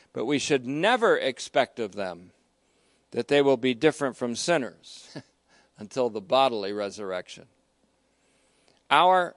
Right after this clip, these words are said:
archpriest, archihierus in the Greek, has made purification for sins.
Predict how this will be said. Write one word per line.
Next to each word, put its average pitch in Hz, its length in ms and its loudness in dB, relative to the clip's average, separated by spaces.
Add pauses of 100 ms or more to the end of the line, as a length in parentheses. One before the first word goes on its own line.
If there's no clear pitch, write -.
(120)
archpriest, - 1400 -2 (720)
archihierus 131 1300 -2 (1040)
in 107 120 -10
the 98 100 -10
Greek, 120 580 -4 (560)
has 131 300 0
made 165 400 -2
purification 180 1000 -2
for 131 220 -4
sins. 98 840 -4